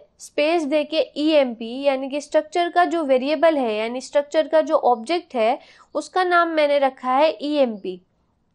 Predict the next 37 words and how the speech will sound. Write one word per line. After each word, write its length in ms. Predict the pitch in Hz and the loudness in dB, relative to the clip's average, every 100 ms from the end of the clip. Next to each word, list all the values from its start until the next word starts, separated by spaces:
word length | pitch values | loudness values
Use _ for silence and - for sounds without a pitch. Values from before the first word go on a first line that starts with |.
| _ _ _ 254 | _ _ _ -6
And 180 | 254 | 0
then 160 | 277 339 415 _ _ _ _ _ _ - - 233 | 2 2 0 _ _ _ _ _ _ -12 -12 -2
जो 160 | 247 | 0
स्क्वायर 380 | 254 - 320 349 | 0 2 4 4
ब्रैकेट 460 | 320 262 247 240 254 | 4 2 2 -2 0
है 140 | 285 | 0
उसमें 380 | - 285 294 302 | 0 -6 -4 0
है 140 | 330 | 0
साइज, 600 | 330 - 254 226 220 180 - | 0 2 4 4 -2 -10 -6
यानी 320 | 226 254 254 | -2 -2 -4
कि 280 | 247 359 370 | -4 -4 -4
थ्री, 340 | 269 269 202 - _ _ | -6 -6 -6 -14 _ _
यानी 260 | 254 269 285 | 0 0 -2
कि 100 | 285 | -6
यहाँ 400 | 294 277 262 339 | -2 0 2 2
पे 160 | 339 294 | 4 0
मैंने 360 | 254 254 262 | 0 -2 -2
एक 240 | 269 269 233 | -2 -2 4
एरे 260 | 247 311 | 4 4
बनाया 400 | 285 277 226 214 | 4 2 2 0
है 300 | 220 220 285 - _ _ - | -2 -2 -4 -6 _ _ -2
एम्प्लॉय 540 | 269 277 302 339 392 | -2 -2 2 4 4
टाइप 380 | 381 294 214 - | 4 4 4 -4
का 320 | - 220 247 320 - | 0 4 4 0 -10
जिसका 320 | 254 - 262 | -10 -2 -2
नाम 300 | 254 262 294 | 0 -2 0
है 220 | 302 285 - | -2 -2 -2
ई 160 | 302 | 0
एम 240 | 320 285 247 | 2 2 -2
पी 400 | - 208 254 - _ _ - | -10 -12 -12 -12 _ _ -2
और 160 | 247 262 | 2 2
उसका 400 | - 302 - 349 | 0 -4 0 0
साइज 460 | 349 262 240 247 | 2 0 0 0
है 120 | 311 | 0
थ्री, 420 | 320 320 311 208 196 | 0 -4 -4 -4 -10
यानी 360 | 214 233 233 | -8 -6 -6
कि 300 | 226 302 403 | -6 0 0